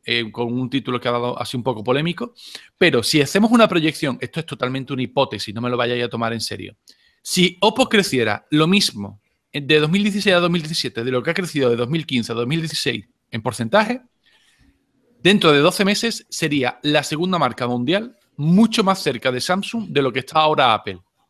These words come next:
Y no estamos suponiendo que los demás vayan a vender menos. Vamos a suponer que los demás también suben de la igual forma de un año a otro. Em, yo creo que hay que tener más en cuenta a este tipo de fabricantes, porque Vivo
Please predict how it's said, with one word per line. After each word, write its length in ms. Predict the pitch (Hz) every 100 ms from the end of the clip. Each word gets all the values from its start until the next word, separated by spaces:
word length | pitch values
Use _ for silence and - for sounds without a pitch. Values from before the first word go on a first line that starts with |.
| _
Y 100 | 120
no 80 | 117
estamos 260 | - 147 147
suponiendo 440 | 135 143 151 175
que 80 | 151
los 100 | 127
demás 200 | 143 156
vayan 220 | 160 143
a 60 | 143
vender 260 | 143 135
menos. 260 | 123 107 101
Vamos 160 | 135
a 20 | 151
suponer 320 | 139 139 151
que 100 | 151
los 100 | 127
demás 220 | 135 165
también 400 | 147 131 143 147
suben 480 | - 160 127 117 104 _ _ _ _ _
de 160 | 135
la 100 | 127
igual 220 | 123 135 120
forma 380 | 147 147 196 _ _ - -
de 160 | 131 139
un 120 | 135
año 220 | 131 123
a 60 | 113
otro. 320 | 110 - - _ - - - _
Em, 640 | 143 143 139 131 127 117 110 _ _ _
yo 160 | - 214
creo 140 | 247
que 60 | 247
hay 40 |
que 100 | 220
tener 220 | 208 196 196
más 220 | 190 185
en 160 | 185
cuenta 500 | 147 170 196 196 220 _ _ _ _ _ _ - -
a 140 | - 139
este 160 | 196
tipo 140 | 190 190
de 60 |
fabricantes, 560 | 160 143 127 190 190 127
porque 320 | 131 - 117
Vivo 420 | 151 220 127 110